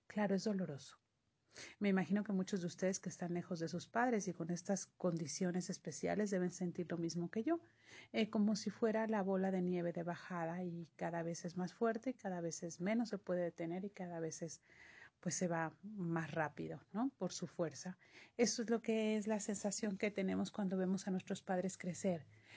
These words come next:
Pero también un poco, eh, la reflexión que tengo hoy es, eh, hoy mi madre cumple ochenta años, eh, yo tengo cincuenta, eh, gracias, gracias por todos estos años vividos en común, gracias por tantas enseñanzas, por todo lo que hemos vivido.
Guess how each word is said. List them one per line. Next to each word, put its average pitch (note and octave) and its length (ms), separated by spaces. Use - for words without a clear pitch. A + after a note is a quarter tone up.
Pero B3+ 160
también C#4 320
un F#4 100
poco, C#4+ 600
eh, G3+ 100
la G3+ 840
reflexión G#3 480
que C4+ 120
tengo A#3 420
hoy G#3 200
es, G3+ 180
eh, - 240
hoy A#3 160
mi A#3 140
madre G#3+ 280
cumple G#3+ 260
ochenta G3 340
años, E3+ 500
eh, F3 640
yo F3 120
tengo E3+ 220
cincuenta, E3+ 800
eh, F3+ 200
gracias, F#3+ 640
gracias G#3+ 380
por F#3 160
todos G3+ 220
estos F#3 280
años F#3+ 240
vividos F3+ 400
en E3+ 140
común, E3+ 320
gracias F#3 320
por F3+ 180
tantas F#3 440
enseñanzas, E3+ 680
por D#3+ 200
todo B3 240
lo G#3 120
que F3+ 100
hemos E3+ 200
vivido. D#3+ 460